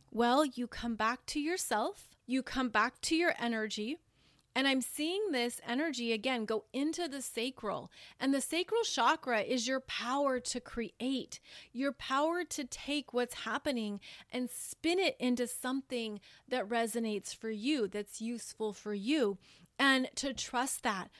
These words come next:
to honor that, even if it's a little bit at a time. And so with Uranus, it could be that there's things you do for the short term because they pay the bills,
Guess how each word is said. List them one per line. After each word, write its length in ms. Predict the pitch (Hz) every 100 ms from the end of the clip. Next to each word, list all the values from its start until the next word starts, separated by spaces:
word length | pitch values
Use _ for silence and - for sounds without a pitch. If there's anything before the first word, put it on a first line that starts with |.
| - -
to 140 | 277 -
honor 360 | 254 294 285
that, 240 | 226 185 -
even 400 | 277 320 349 392 -
if 420 | 247 269 330 - - -
it's 240 | 277 262 262
a 80 |
little 380 | 254 247 269 285
bit 200 | 240 240
at 140 | 226 202
a 100 | 190
time. 600 | - 285 285 208 - - _ - _ -
And 160 | 277
so 240 | - 302 277
with 440 | 240 285 359 -
Uranus, 760 | 240 247 269 311 262 196 202 -
it 140 | 262 269
could 240 | 285 233
be 200 | 254 277
that 180 | 254 226
there's 200 | 240 233
things 300 | 277 262 233
you 120 | 233
do 200 | 233 254
for 200 | 240 247
the 100 | 220
short 460 | 208 - 240 226 -
term 520 | - 349 349 208 208 - -
because 340 | - 269 277 233
they 100 | 240
pay 200 | 240 247
the 120 | 220
bills, 480 | 247 415 - -